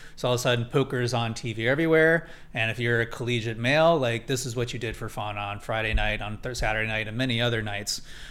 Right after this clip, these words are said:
So started playing some of these dorm games with friends. And they said, "Oh, you can actually play for real money online,"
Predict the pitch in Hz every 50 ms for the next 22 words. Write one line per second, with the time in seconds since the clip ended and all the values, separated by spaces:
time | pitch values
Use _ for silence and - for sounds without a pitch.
0 | - - - 131 117 113 - - 135 127 123 120 123 - 131 123 123 120 117 117
1 | 113 113 - - 113 113 110 110 107 104 107 117 113 117 120 117 113 110 113 110
2 | 110 110 110 107 117 110 - - 156 156 170 170 170 175 180 180 - - - -
3 | - - - - - 127 117 113 113 113 113 113 113 110 - 127 127 185 208 190
4 | 147 127 120 127 127 131 127 123 - - 123 117 110 - - 117 110 110 107 107
5 | 107 - 113 104 107 110 110 113 110 120 147 180 170 131 113 104 104 104 101 101
6 | 101 101 104 101 113 123 123